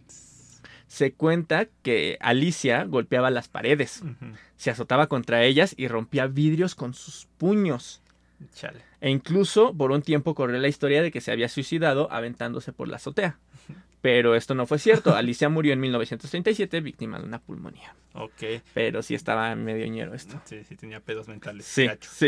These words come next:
Speaker 1: ella sí tenía. Por otra parte, y volviendo a la obra de Laura, también en mil novecientos dos recibió la octava mención para su poema Sequía durante unos juegos florales organizados por alumnos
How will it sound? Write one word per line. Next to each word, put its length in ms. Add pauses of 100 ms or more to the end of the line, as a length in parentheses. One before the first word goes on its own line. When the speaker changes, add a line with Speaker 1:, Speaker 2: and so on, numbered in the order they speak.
Speaker 1:
ella 200
sí 120
tenía. 300 (1200)
Por 160
otra 220
parte, 420
y 80
volviendo 380
a 20
la 120
obra 140
de 120
Laura, 320
también 500
en 100
mil 120
novecientos 500
dos 320
recibió 440
la 100
octava 400
mención 520 (320)
para 220
su 160
poema 320
Sequía 760
durante 340
unos 160
juegos 280
florales 520
organizados 640
por 180
alumnos 500